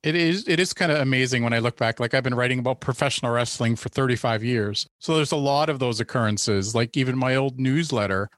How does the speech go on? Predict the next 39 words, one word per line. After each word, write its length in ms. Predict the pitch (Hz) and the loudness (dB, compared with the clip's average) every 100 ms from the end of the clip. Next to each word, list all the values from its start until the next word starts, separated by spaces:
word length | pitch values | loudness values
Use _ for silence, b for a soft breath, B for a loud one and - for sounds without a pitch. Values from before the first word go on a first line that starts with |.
| - | -2
I 80 | |
ended 220 | 123 123 120 | 0 2 0
up 120 | - | -2
hiring 460 | 131 123 135 131 | -2 0 0 -2
some 260 | 117 - 120 | -2 -2 0
of 60 | 117 | 0
the 100 | 113 | -2
kids 380 | - 131 120 | -2 -2 -2
who 80 | 135 | 0
used 300 | 123 123 - | 0 0 -2
to 60 | 123 | 0
get 180 | 123 - | 0 0
my 180 | 120 | -2
wrestling 400 | 113 131 - 131 | 0 0 0 0
newsletter 640 | 127 151 165 101 101 107 - - | 0 0 0 0 0 -2 -4 -6
to 100 | 139 | -2
work 260 | 123 127 - | 0 -2 -2
with 180 | 127 | -2
me 240 | 131 120 117 | 0 2 2
at, 200 | 110 110 - | 0 -2 -2
at 320 | 117 120 - | 0 0 -2
canoe 280 | - 135 135 | -2 0 0
dot 280 | 127 123 - | 0 -2 -4
C 220 | - 123 | -4 0
A, 220 | 147 120 | 2 0
which 200 | 104 110 | -2 -2
was 200 | 113 110 | 0 2
the 100 | 117 | 0
Sun's, 540 | - 127 123 120 120 120 | 0 0 0 0 0 0
uh, 160 | 117 | 0
website. 500 | 127 151 - - - - | 0 -2 -2 -2 -2 -6
So 280 | - - 107 | -10 -2 0
it's, 140 | 110 - | 0 0
it's, 240 | 139 - | 0 0
it's 320 | 156 160 147 | 0 0 0
a 40 | 147 | 0
wonderful 380 | 160 175 - | 0 0 0
world 260 | 151 160 147 | 0 0 0
sometimes. 460 | 139 113 107 98 | -2 -2 -2 -2